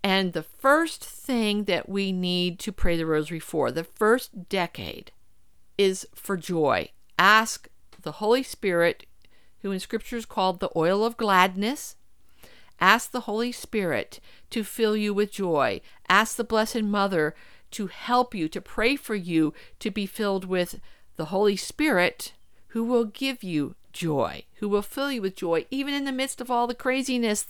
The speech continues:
that's going on, even in the midst of the uncertainties about what our future is gonna be like economically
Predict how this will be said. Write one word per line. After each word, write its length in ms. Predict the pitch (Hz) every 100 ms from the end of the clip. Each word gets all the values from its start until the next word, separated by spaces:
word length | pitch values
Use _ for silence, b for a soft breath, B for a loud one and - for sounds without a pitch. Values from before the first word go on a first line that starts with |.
| -
that's 200 | 208 196
going 300 | - 202 196
on, 460 | 185 170 139 107 - B B B -
even 180 | 254
in 140 | 269 262
the 80 | 240
midst 320 | 240 254 -
of 160 | 220
the 100 | 220
uncertainties 800 | 233 220 - 247 - 240 233 180 185
about 300 | 196 202 -
what 140 | 233
our 100 | 214
future 540 | 208 226 240 - 202
is 100 | 180
gonna 180 | 180 190
be 140 | 185 185
like 220 | 185 185
economically 920 | 185 196 196 220 226 - 170 147